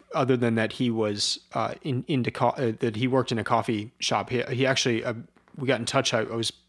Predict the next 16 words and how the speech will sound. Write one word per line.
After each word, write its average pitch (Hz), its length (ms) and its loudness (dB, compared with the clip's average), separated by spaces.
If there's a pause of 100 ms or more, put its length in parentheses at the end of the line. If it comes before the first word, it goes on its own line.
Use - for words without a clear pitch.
gonna 123 160 2
p-, - 100 -10 (160)
potentially 143 420 2
do 117 140 2
work 120 460 0
for 104 480 -2 (100)
his - 240 -6
company 113 340 -2
on, 101 200 -4
on 120 140 -6
the 107 80 -6
website 110 480 -2
side 110 200 -2
of 104 80 -8
things, 110 300 -10
and 113 180 -10